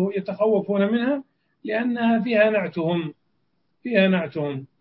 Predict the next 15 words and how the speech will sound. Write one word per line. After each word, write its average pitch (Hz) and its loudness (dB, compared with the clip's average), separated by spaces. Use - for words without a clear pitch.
يعرف 202 4
المنافق، 190 2
يعرف 196 2
الشيء 190 0
بلسانه 208 0
ولكنه 208 0
ينكره 202 2
بقلبه، 165 -2
أو 202 2
قد 220 2
يصدق 214 0
بلسانه 220 0
ولكن 202 2
يخالف 196 2
بعمله. 151 -4